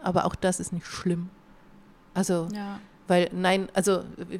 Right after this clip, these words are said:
Speaker 1: wie sagt man immer, oder wie, wie hat man immer gesagt, früher nein gesagt haben sie ja eh schon.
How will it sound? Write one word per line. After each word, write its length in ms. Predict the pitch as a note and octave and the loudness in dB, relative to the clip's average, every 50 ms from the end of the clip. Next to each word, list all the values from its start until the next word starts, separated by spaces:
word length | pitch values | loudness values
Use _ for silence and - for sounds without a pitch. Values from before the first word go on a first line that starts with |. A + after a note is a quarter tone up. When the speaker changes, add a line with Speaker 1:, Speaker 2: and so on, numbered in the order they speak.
| - | -6
Speaker 1:
wie 100 | - G#3 | -6 -6
sagt 220 | G3 - G#3 F#3 - | 0 0 0 0 2
man 140 | F#3+ F#3+ F#3 | 0 -2 0
immer, 320 | F#3 F#3 F3+ F3 E3+ - | 0 0 0 0 -2 -4
oder 220 | - F3+ F3+ F3 E3+ | -4 -2 -2 -2 -2
wie, 160 | F#3 F3+ - | -4 -6 -6
wie 180 | - F3 F#3 F#3 | -6 -6 -6 -6
hat 120 | F3 - | -6 -6
man 80 | F3 F3+ | -6 -8
immer 200 | F3+ F3 F3+ F3 | -6 -6 -6 -6
gesagt, 300 | E3+ F3 F3 - E3+ - | -6 -6 -6 -6 -10 -10
früher 200 | - - F3+ F3 | -8 -6 -6 -4
nein 180 | E3 E3+ E3+ F3+ | -2 -4 -4 -4
gesagt 300 | F3 E3+ E3 D#3+ - - | -6 -6 -6 -8 -6 -6
haben 120 | F3 E3+ | -8 -6
sie 80 | E3+ E3 | -4 -6
ja 140 | D#3 - - | -6 -6 -6
eh 80 | D#3+ | -8
schon. 400 | E3 - - D3+ D3+ D#3 D#3+ F#3 | -8 -8 -8 -8 -8 -8 -10 -14